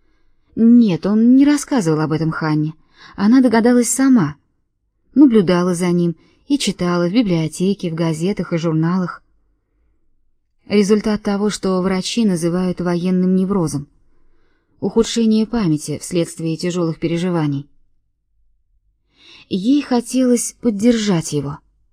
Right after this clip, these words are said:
помочь расслабиться. Прогнать навязчивый страх, что он теряет память, движется к безумию. Робби отнял руки от лица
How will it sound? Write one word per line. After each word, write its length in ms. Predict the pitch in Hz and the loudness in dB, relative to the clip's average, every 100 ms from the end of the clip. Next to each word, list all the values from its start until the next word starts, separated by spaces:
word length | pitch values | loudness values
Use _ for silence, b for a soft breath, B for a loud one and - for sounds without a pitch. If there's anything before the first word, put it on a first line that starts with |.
| - | -6
помочь 360 | 185 196 190 | 0 0 0
расслабиться. 800 | 202 202 - 196 151 151 - 143 - _ _ _ _ _ _ _ _ _ | -2 -4 -4 -4 -4 -6 -8 -12 -14 _ _ _ _ _ _ _ _ _
Прогнать 440 | - 196 196 214 240 | -4 -2 2 0 0
навязчивый 560 | 190 180 180 - 180 | 0 0 -2 -4 -4
страх, 360 | 175 - 185 196 | -6 -6 -6 -6
что 140 | - | -4
он 100 | 175 | -4
теряет 400 | 175 175 180 165 | -2 -2 -2 -4
память, 460 | - 165 180 180 - _ _ - | -6 -4 -4 -6 -10 _ _ -4
движется 480 | 175 175 165 - | 0 0 -2 -2
к 60 | 170 | -2
безумию. 600 | 160 160 151 160 156 151 _ _ _ _ _ _ _ b b b | 0 -2 0 2 2 -2 _ _ _ _ _ _ _ b b b
Робби 460 | - 202 202 180 196 | -2 2 2 2 0
отнял 440 | - 196 190 185 | 2 0 0 -2
руки 240 | 185 180 180 | -2 -2 -4
от 160 | 175 | -4
лица 420 | 175 170 208 214 | -4 -4 -4 -6